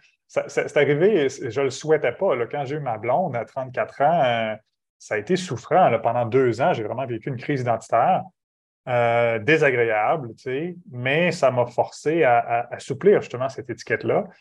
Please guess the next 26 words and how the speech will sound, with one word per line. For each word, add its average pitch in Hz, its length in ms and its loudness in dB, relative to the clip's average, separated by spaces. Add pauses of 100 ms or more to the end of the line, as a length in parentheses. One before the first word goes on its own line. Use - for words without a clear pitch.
(580)
Puis, 123 540 -4
je - 80 -12
pense, - 220 0
tu 156 80 -16
sais, 185 80 6
le 156 120 4
but, 170 360 0
je 220 80 -6
pense, 151 220 -2
c'est 127 100 -2
jamais 139 500 -4
de 127 200 -2
se 107 120 -12
défaire 120 720 0
ou 120 60 -2
de, 143 140 0
tu - 140 -12
sais, 165 80 0
j'ai 123 100 0
jamais 131 180 0
voulu 127 300 0
comme, 113 220 -10
ne 117 120 -8
plus 165 260 2
être 110 160 0
gay. 127 320 -8